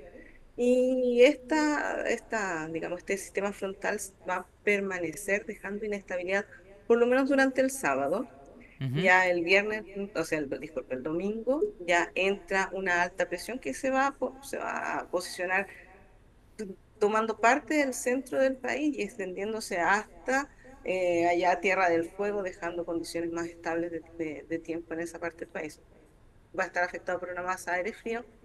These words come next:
Speaker 1: postfrontal, que sabemos que cuando pasan los sistemas, generalmente estas altas presiones llevan el aire más frío y,
Speaker 2: Claro.
Speaker 1: bueno, hacen descender las temperaturas, pero no va a ser nada exagerado porque luego llega un nuevo sistema frontal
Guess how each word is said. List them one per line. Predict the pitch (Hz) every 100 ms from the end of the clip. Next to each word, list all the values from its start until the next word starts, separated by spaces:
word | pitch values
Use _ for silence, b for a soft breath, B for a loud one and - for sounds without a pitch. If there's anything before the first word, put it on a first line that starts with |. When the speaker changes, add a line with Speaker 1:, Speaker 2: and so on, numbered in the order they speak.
| - - -
Speaker 1:
postfrontal, | 190 - 196 185 175 180 - - 175 -
que | 160
sabemos | 165 160 170 170
que |
cuando | 160 165 165
pasan | - 180 180 175
los | 170
sistemas, | - - 175 170
generalmente | 180 165 170 170 170 165 - - -
estas | 180 - 175
altas | 175 175 180
presiones | 170 180 180 180
llevan | 185 202 208
el | 190 185
aire | 185 175
más | 170 170
frío | - 185 185 - - - b b b -
y, | -
Speaker 2:
Claro. | 196 208 - - -
Speaker 1:
bueno, | 175 180 175
hacen | 175 185 175
descender | 175 180 175 175
las | 170
temperaturas, | 170 170 170 170 - 262 - -
pero | 247 262
no | 262
va | 247
a |
ser | 247 247
nada | 247 208 196 220
exagerado | 226 - 202 247 247 -
porque | 233 240 - 240
luego | 226 208 208 262 - - - 175
llega | 180 180 180
un | 180 185 190 196 185
nuevo | 196 190
sistema | 196 - 170
frontal | 165 170 185